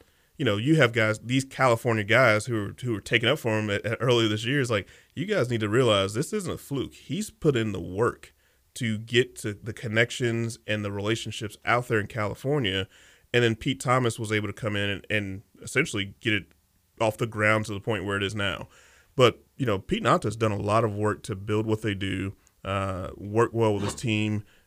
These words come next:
Uh, you've got Carolyn, you know, uh, McMurray Tart, who does, who does work,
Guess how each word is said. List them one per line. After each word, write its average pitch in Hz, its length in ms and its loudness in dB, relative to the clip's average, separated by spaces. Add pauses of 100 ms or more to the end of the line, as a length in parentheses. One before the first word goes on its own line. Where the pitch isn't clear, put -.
(100)
Uh, 90 200 -4
you've 104 140 -8
got 98 200 0
Carolyn, 107 540 2
you 104 100 -6
know, 101 200 -4
uh, 101 220 -8
McMurray 107 360 -4
Tart, 110 320 2
who 107 140 -6
does, 101 340 -2
who 113 140 -8
does 104 220 -2
work, 107 260 -2